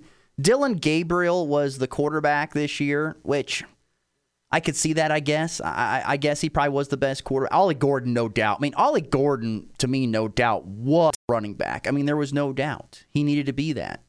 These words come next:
Same thing for, like, Cooper Beebe when you're the offensive lineman of the year. No doubt a first-teamer. Um, but you get in some other spots, and you're just kinda like, you know, and, and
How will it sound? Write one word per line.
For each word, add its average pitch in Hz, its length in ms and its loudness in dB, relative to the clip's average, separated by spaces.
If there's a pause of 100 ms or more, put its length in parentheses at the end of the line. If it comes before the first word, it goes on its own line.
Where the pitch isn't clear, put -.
(320)
Same 180 300 2
thing 180 240 0
for, 170 120 2
like, 151 200 0
Cooper 165 340 0
Beebe 127 460 -2
when 131 180 -2
you're 139 120 0
the 131 120 -2
offensive 131 880 -2
lineman 135 440 0
of 113 120 -4
the 120 60 -4
year. 131 400 -2 (200)
No 147 300 2
doubt 127 300 2
a - 20 -4
first-teamer. 123 720 -4 (800)
Um, 55 280 -4
but 135 140 -4
you 170 60 -4
get 226 140 0
in 196 60 -6
some 170 120 0
other 175 200 0
spots, 120 500 0
and 127 120 -2
you're 123 120 -4
just 139 160 -4
kinda 143 160 0
like, 135 240 -2
you 139 80 -4
know, - 80 -6
and, 143 160 -4
and 170 140 -4